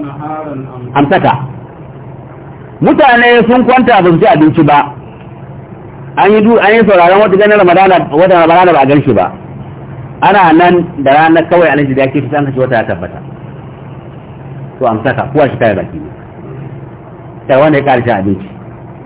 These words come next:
Speaker 1: Wa illa.
Speaker 2: To, in kuma ya zama an ce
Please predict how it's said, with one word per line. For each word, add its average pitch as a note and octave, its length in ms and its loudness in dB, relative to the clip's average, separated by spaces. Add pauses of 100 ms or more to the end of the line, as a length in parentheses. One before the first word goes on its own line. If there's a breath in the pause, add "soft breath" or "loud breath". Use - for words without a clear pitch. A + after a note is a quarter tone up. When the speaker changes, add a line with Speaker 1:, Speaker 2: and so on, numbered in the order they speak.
Speaker 1:
Wa C#3 160 -10
illa. B2 400 -10 (1160)
Speaker 2:
To, G3 80 4 (160)
in C#4+ 220 2
kuma C#4+ 280 4
ya B3+ 140 4 (140)
zama G#3 580 4
an A3 240 0
ce G3+ 80 2